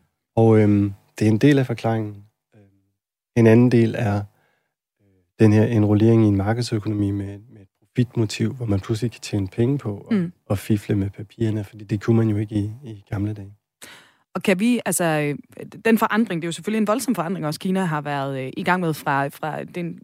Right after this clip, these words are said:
Speaker 2: kommunistiske stat og, og Maos, øh, styre, og så frem til, til det Kina, vi har i dag. Øhm, du, du nævnte, øh, da vi talte sammen, at vi faktisk så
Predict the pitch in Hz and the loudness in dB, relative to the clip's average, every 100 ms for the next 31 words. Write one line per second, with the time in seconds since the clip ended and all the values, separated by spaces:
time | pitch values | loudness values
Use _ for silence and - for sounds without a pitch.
0 | - - 190 190 196 - 180 196 165 147 | -20 -8 -6 -6 -10 -12 -8 -6 -4 -6
1 | - 170 170 202 208 - 165 - 240 254 | -6 -4 -2 -4 -4 -8 -10 -6 0 0
2 | - - 175 185 - 170 156 - 180 170 | 0 -2 -4 -4 -4 -8 -8 -8 -8 -6
3 | 196 196 156 156 139 180 - - - - | -6 -4 -4 -4 -2 -4 -6 -18 -20 -20
4 | - 185 180 156 143 - - _ _ - | -8 0 2 2 -2 -8 -18 _ _ -4
5 | 247 220 220 220 269 - - 185 175 180 | -4 2 2 4 2 -2 -4 0 0 0
6 | 185 214 214 233 233 185 160 170 202 185 | -2 -2 -4 -2 -2 -4 -4 -6 -4 -4
7 | 202 302 - - 262 277 | -6 -8 -8 -4 -2 -4